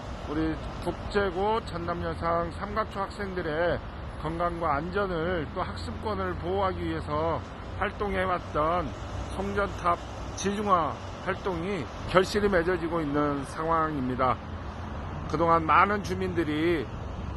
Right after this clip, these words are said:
어, 송전탑 지중화에 응원을 많이 해주셨고 또 진보당과 저 소재섭의 활동에 응원해주신 덕분에 이런 좋은 결과들이 지금 만들어지고 있습니다.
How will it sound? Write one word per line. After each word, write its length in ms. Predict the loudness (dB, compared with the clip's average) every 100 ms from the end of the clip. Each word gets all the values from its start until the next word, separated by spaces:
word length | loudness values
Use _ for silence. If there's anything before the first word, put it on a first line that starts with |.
| -2
어, 540 | 0 2 4 4 4 2
송전탑 600 | 0 0 2 2 0 -4
지중화에 440 | -4 0 2 2
응원을 380 | 2 2 2 2
많이 300 | 4 4 4
해주셨고 840 | 2 0 0 -2 0 2 4 4 0 -4 -2
또 180 | 2 2 0
진보당과 840 | -2 2 4 4 4 4 4 4 -2
저 160 | -4 -4
소재섭의 560 | -2 0 0 0 0 2
활동에 640 | 0 -2 -2 2 2 0 -6 -8 -6 -2
응원해주신 680 | 2 2 2 -2 -6 -4
덕분에 540 | -2 -2 -2 2 2 0 -6 -8 0
이런 280 | 4 4 2
좋은 380 | 2 4 4 2
결과들이 720 | 0 2 2 0 0 0 -2 -6 -8 -8
지금 480 | -4 0 2 2 2
만들어지고 560 | 2 2 0 0 2
있습니다. 540 | 0 0 -2 2 2